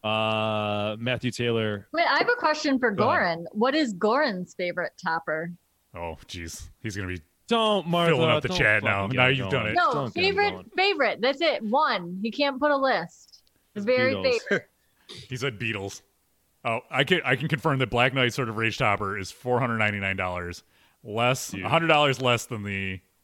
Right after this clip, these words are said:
Speaker 3: Jurassic Park one.
Speaker 1: Dude, that is bananas.
Speaker 3: It's criminal,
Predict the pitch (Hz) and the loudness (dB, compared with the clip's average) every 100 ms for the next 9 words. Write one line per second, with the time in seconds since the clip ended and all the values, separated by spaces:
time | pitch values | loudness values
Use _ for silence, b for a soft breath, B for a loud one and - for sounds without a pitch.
0 | _ - 101 92 85 120 101 - 113 87 | _ -10 -8 -8 -8 -10 -10 -14 -12 -12
1 | 85 92 85 104 104 104 104 98 - - | -12 -14 -10 -8 -6 -6 -6 -8 -14 -14
2 | 101 95 85 82 82 - - - - 110 | -10 -8 -8 -10 -14 -16 -18 -18 -8 -6
3 | 87 | -4